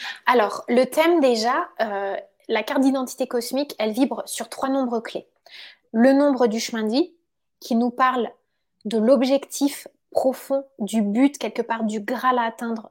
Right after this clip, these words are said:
de l'âme, du nombre d'expressions. Le nombre d'expressions, c'est tout simplement notre caractère,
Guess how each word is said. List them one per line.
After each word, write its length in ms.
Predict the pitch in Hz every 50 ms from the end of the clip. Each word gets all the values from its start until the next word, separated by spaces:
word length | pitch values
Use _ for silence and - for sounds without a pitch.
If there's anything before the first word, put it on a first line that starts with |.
| - -
de 140 | 214 214
l'âme, 300 | 208 196 185 214 254 311 359 359 _ _ _ _ _ _ _ - - - - - - _ -
du 160 | 214 - - 254
nombre 320 | 269 285 285 240 - 233
d'expressions. 600 | 208 226 220 - - - - 226 - - 302 392 - _ _ _ _ _ _ _ _ _ _ - - _ -
Le 80 | 226
nombre 340 | 220 233 262 269 247 254 240
d'expressions, 580 | 214 233 233 - - - 247 233 240 - 254 247
c'est 300 | - - - 220 - - _ _
tout 100 | - -
simplement 560 | 294 - 302 285 269 - 277 254 247 254 262 - _ _ _ _ _ -
notre 200 | 233 240 233 240
caractère, 520 | 254 254 226 240 233 - - 226 262